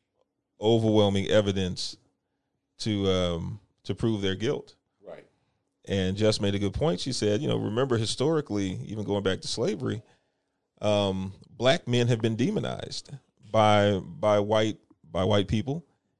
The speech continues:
Speaker 1: um, made to seem like savages and animals, and they've always been characterized as dangerous. And as a response to that, we as a people have been defensive of,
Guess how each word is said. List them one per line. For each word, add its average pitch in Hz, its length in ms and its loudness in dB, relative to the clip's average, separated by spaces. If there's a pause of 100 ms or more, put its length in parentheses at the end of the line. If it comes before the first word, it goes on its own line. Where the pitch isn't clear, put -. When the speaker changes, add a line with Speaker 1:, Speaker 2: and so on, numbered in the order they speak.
(160)
Speaker 1:
um, 101 520 0
made 117 260 2
to 110 60 -8
seem 110 220 -2
like 95 180 -2
savages 104 540 2
and 101 100 -2
animals, 101 340 0
and 107 80 -2
they've 104 140 2
always 104 240 4
been 98 100 -2
characterized 95 680 2
as 95 80 -8
dangerous. 120 580 -4 (420)
And 117 220 0
as 117 240 4
a 110 60 6
response 139 540 2
to 120 80 -2
that, 101 260 4
we 131 200 2
as 107 120 0
a 110 60 -4
people 190 580 -4 (480)
have 131 180 4
been 123 160 4
defensive 117 540 0 (180)
of, 92 200 -6